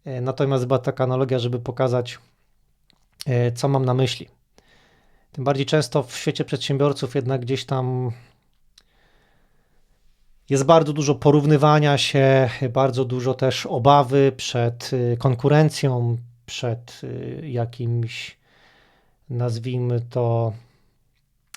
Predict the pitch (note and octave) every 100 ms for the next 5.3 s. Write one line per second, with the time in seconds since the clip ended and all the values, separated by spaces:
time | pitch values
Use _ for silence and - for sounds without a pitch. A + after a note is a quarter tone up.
0 | _ _ _ _ _ _ _ _ _ _
1 | _ _ _ _ _ _ _ _ _ _
2 | _ _ _ _ _ _ _ - C#3 C3+
3 | C#3 C#3 C3+ - B2+ C#3+ B2+ - D3+ C3+
4 | C3+ A#2 C3 C3+ C3 C3 C3+ D#3+ C#3 C#3+
5 | C#3 - -